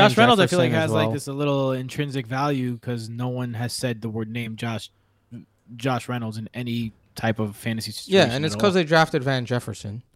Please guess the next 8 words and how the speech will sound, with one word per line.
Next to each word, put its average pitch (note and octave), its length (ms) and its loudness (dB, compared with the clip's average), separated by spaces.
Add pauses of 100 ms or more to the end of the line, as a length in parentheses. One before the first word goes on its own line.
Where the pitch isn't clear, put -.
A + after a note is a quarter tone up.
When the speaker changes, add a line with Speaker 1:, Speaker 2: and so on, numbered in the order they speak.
(400)
Speaker 3:
But B2+ 100 0
Van C#3 220 2
Jefferson C3+ 580 0 (500)
is B2+ 220 -8
a, A#2 380 -6 (160)
um, A2 340 -10 (200)
rookie. A#2+ 420 -6 (1040)
So B2 460 -2